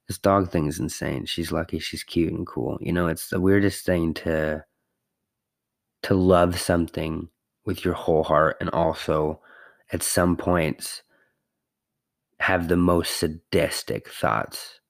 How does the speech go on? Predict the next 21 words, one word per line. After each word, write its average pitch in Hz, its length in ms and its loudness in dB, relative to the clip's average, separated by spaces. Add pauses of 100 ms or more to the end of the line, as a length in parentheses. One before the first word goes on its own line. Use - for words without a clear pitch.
of 78 140 -6
killing 53 340 -6
the, - 200 -8
the - 300 -12
thing. - 340 -14 (480)
<laughs> - 80 -4 (1300)
Man, 87 440 6
the 92 80 0
human 92 320 4
being 90 260 2
is 82 120 -2
incredible. 82 580 -4 (280)
So 123 600 4
she 127 160 6
doesn't 117 220 4
get 117 80 0
to 107 80 -2
go 101 140 0
out 98 200 2
too 107 180 -4
much, 95 400 -4